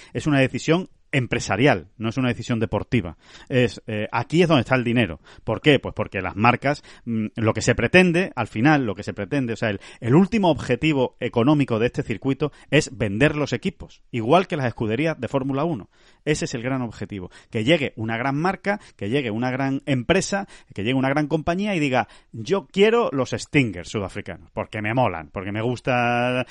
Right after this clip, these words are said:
eh, Osthuizen, porque me gusta Branden Grace y porque, ah, encima soy de Sudáfrica y soy la línea aérea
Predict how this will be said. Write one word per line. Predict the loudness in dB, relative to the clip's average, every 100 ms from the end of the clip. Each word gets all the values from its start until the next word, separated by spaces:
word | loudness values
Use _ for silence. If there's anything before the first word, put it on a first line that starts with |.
| -6 0
eh, |
Osthuizen, | 2 2 2 2 2 0 -2
porque | -4
me | -6
gusta | -4 -4
Branden | -2 -2 -2 -2
Grace | 0 0 -2 -2
y |
porque, | -4 -2 -2 0 0 0
ah, | -2
encima | 0 2 2
soy | 2 2
de | 2
Sudáfrica | 0 -4 -6 -10 -10 -6
y | -6 -6
soy | -4 -2
la | -2
línea | -2 0 0
aérea | 2 0